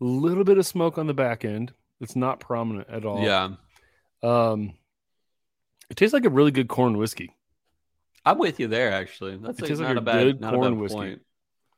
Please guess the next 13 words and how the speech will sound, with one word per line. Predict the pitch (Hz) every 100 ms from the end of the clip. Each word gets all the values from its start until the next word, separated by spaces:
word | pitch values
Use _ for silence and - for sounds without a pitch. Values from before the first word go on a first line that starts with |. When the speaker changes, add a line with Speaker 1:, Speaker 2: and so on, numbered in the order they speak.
| _ _ -
Speaker 1:
You | 123
know? | 123 127 147 _ - -
'Cause, | -
Speaker 2:
Yeah. | 110 107 95
Speaker 1:
like, | 90 147 139 - _ -
an | 143 143 185
actual | 170 - 156
corn | - 139 127
whiskey | 120 110 113 110
is, | 113 107 101 107 _ _ _ _ _ _ -
it's, | 127 -
it's, | 151 147 165
uh, | 160 151